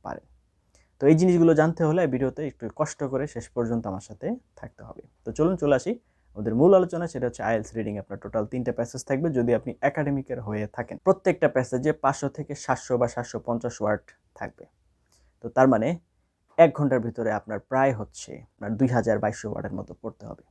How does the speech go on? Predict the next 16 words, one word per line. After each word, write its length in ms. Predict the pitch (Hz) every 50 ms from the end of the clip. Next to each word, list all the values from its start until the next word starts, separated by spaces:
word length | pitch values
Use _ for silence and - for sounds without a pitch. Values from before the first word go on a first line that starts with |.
| _ _ _ _ _ _ _ _ _ _ -
এখন 180 | 101 110 110
আমরা 160 | 107 107 107
কি 80 | - 113
সবগুলো 400 | - - 120 127 139 139 143 143
ওয়ার্ড 180 | 151 147 143 -
পড়বো? 320 | 147 135 - - - - 117 107
No। 120 | 98 - - _ _ _ _ _ _ _ _ _ _ _ _ _
প্রথমত 360 | 160 160 160 175 165 156 156
আপনাকে 300 | 156 139 143 127 120 123
এটা 120 | 120 - 110
মাথায় 260 | 113 113 - 120 120
নিতে 180 | 120 117 123
হবে, 100 | 120 139
আমরা 160 | 131 120 113 110
সবগুলো 420 | - - 107 104 - 104 101 98
ওয়ার্ড 180 | - - -